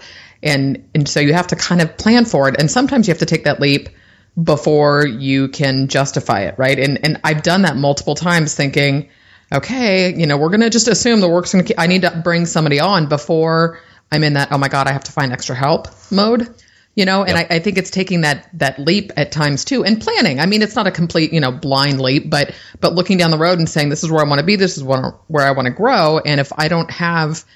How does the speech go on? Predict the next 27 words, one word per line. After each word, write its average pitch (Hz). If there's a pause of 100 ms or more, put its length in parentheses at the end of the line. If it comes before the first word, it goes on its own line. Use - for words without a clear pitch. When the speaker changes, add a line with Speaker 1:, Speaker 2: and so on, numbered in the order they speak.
(280)
Speaker 1:
the 156
people 185
here 160
to 147
support -
that, 233
it, 160
it's 175
just 226
not 180
gonna -
happen." - (460)
Speaker 2:
Yeah, 98
absolutely. 107 (480)
Speaker 1:
Okay, 170
so 180
this 302
is 220
good. 180
Let's 220
move 240
on 196
to 170
W 170
P 170
Elevation. 139
So 147